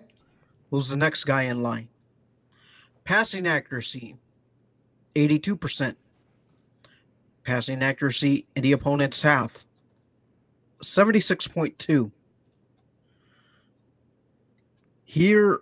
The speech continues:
are two shocking numbers. Aerial duel lost his only challenge. And then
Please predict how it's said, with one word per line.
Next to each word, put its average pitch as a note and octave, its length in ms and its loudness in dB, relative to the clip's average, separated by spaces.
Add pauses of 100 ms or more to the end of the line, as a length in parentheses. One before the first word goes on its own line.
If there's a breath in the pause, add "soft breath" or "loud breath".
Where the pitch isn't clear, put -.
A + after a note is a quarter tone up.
are D3 440 6 (260)
two F#3 320 -4
shocking D#3+ 680 -6
numbers. A#2+ 600 -10 (1120)
Aerial A3+ 400 6
duel F#3+ 440 -2 (360)
lost D#3 420 0
his F#3 160 -4
only F3+ 240 -2
challenge. D#3 640 -6 (1900)
And C#3+ 160 -2
then D#3 320 2